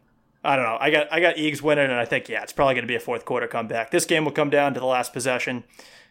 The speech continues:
Eagles get the last possession. David Bailey punches in on fourth and goal, and the Eagles walk off,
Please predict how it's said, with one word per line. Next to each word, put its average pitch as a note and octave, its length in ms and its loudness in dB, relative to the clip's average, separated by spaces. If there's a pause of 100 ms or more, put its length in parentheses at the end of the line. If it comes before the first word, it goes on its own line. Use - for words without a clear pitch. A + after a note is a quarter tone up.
(200)
Eagles D3 280 2
get C3 100 0
the C3+ 40 0
last B2+ 240 0
possession. A#2 520 -4 (600)
David D3 360 0
Bailey B2+ 340 0
punches C3 500 0
in B2 140 0
on A2 140 -2
fourth C3+ 340 0
and A#2 120 -4
goal, A2+ 440 0 (260)
and A#2 160 -4
the A#2+ 60 -8
Eagles A#2 260 -10
walk A2 260 -4
off, A2 340 -8